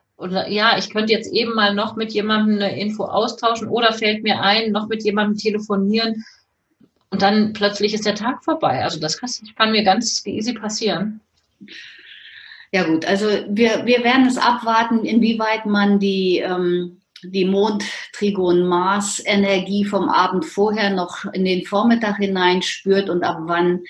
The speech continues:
Speaker 2: das, ähm, Quadrat zu Neptun mit der, mit dem Verzetteln und Verträumen anfängt. Wir werden es beobachten.
Speaker 1: Okay,
Speaker 2: Auf
Speaker 1: das
Speaker 2: jeden
Speaker 1: Träumen
Speaker 2: Fall
Speaker 1: kann ja auch schön sein. Also es muss ja
Speaker 2: Ja.
Speaker 1: nicht irgendwie schief gehen.
Speaker 2: Nein, auf jeden Fall nicht.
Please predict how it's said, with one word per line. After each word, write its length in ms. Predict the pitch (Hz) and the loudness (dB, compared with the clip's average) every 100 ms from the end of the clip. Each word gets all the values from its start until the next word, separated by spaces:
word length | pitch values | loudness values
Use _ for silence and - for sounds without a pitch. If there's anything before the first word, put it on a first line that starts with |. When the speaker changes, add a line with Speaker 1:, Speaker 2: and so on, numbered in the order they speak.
| - - - | -16 -18 -4
Speaker 2:
das, 440 | 170 160 - - | -2 -2 -4 -2
ähm, 300 | 185 170 165 | 2 2 2
Quadrat 680 | 160 170 165 160 156 170 - | -2 0 0 0 0 0 -2
zu 200 | - 165 | -4 2
Neptun 540 | 160 190 - - 175 | 2 0 -6 -2 2
mit 180 | 175 170 | 2 2
der, 160 | 165 156 - | 0 -2 -2
mit 220 | 175 185 175 | -4 -2 0
dem 180 | 160 | 0
Verzetteln 720 | 160 156 - - 190 - 180 151 | 0 -6 -6 -6 -4 -2 0 4
und 180 | 160 160 | 2 2
Verträumen 800 | 160 160 - 156 170 175 156 | -6 -8 -4 0 2 4 4
anfängt. 680 | - 156 160 - 151 320 320 - - - - - - | 4 2 2 0 0 0 -2 -10 -18 -18 -20 -20 0
Wir 180 | 202 | 2
werden 220 | 202 226 226 | 4 4 4
es 180 | 180 - | 0 -4
beobachten. 760 | - 165 160 - - - - _ _ - | 0 0 -2 -8 -16 -14 -14 _ _ -12
Speaker 1:
Okay, 140 | - - | -10 -8
Speaker 2:
Auf 140 | 170 | -2
Speaker 1:
das 100 | 214 | 2
Speaker 2:
jeden 120 | 254 | 2
Speaker 1:
Träumen 220 | - 196 214 | 4 2 2
Speaker 2:
Fall 60 | |
Speaker 1:
kann 80 | 208 | 0
ja 120 | 196 - | 2 0
auch 80 | |
schön 300 | - 165 165 | 0 -2 -2
sein. 420 | 156 147 139 - - | -2 -4 -6 -12 -4
Also 220 | 196 202 | 0 0
es 120 | 165 | 0
muss 200 | 170 190 | 0 2
ja 100 | 190 170 | 2 2
Speaker 2:
Ja. 20 | |
Speaker 1:
nicht 200 | 180 - | -2 -6
irgendwie 320 | - 180 170 | -6 -4 -2
schief 300 | 175 185 175 | 0 -2 -4
gehen. 340 | - - - _ _ _ _ | -6 -8 -10 _ _ _ _
Speaker 2:
Nein, 500 | 165 151 151 143 - | 2 4 4 2 -2
auf 160 | 165 160 | -8 -2
jeden 200 | 160 160 | 2 2
Fall 180 | 147 139 | 0 -2
nicht. 500 | 139 - - - | -2 -4 -14 -16